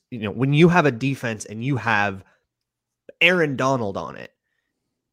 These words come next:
you can wrap things around him, and he is such a game wrecker that it kind of does become about Aaron Donald and maximizing his, his, his various skill sets.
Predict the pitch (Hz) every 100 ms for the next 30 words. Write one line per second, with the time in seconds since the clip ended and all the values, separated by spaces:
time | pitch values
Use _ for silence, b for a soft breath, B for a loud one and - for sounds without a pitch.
0 | _ 170 185 160 127 123 139 147 - 151
1 | 143 123 120 120 110 113 104 101 147 131
2 | 123 117 107 110 110 104 - 107 95 -
3 | 107 - 117 104 143 143 107 117 123 113
4 | 101 101 98 135 135 117 113 110 107 98
5 | 92 101 107 - 135 123 127 131 135 131
6 | 147 143 131 123 107 - - - 113 104
7 | 107 107 113 107 - - 123 - 185 208
8 | -